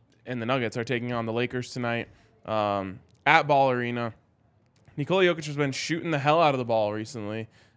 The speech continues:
Uh, he has eight threes in the last five games.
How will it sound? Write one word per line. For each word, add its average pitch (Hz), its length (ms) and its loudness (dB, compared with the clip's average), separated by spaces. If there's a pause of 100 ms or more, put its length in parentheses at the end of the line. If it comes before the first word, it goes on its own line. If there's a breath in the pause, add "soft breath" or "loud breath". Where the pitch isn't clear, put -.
(100)
Uh, 107 300 0
he 131 100 -4
has 123 280 0
eight 165 320 -2
threes 175 460 -4
in 127 160 -2
the 123 80 0
last 123 260 0
five 131 300 0
games. 160 460 -4